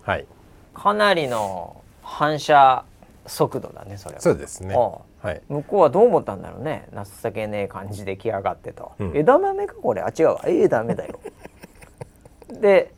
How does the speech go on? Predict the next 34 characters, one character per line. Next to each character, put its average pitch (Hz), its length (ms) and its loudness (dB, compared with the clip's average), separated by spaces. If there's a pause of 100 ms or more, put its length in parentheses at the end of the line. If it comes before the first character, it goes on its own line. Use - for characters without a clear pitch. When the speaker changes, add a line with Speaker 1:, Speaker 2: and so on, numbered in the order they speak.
(720)
Speaker 2:
じ 185 80 4
ゃ 190 40 10
あ - 20 10
一 165 80 4
回 185 140 6
閉 185 160 4
じ 165 60 0
て 135 100 4
る 123 80 2
中 117 280 -2
で、 123 280 0
Speaker 1:
は 110 120 4
い。 73 120 -6 (960)
Speaker 2:
村 139 200 2
P 123 240 -4
の、 101 360 -2
Speaker 1:
は 107 80 0
い。 71 100 -10 (260)
Speaker 2:
そ 117 160 -4
の 107 140 -6
ち 131 140 -6
っ 98 60 -10
ち - 180 -2
ゃ 85 140 2
い - 80 -14 (220)
Speaker 1:
は 87 80 -4
い。 80 80 -6
Speaker 2:
ス - 160 -10
マ 110 120 -4
ホ、 92 200 -4
iPhone 101 360 0 (520)
が、 170 100 6
Speaker 1:
は 135 220 4
い。 - 40 -20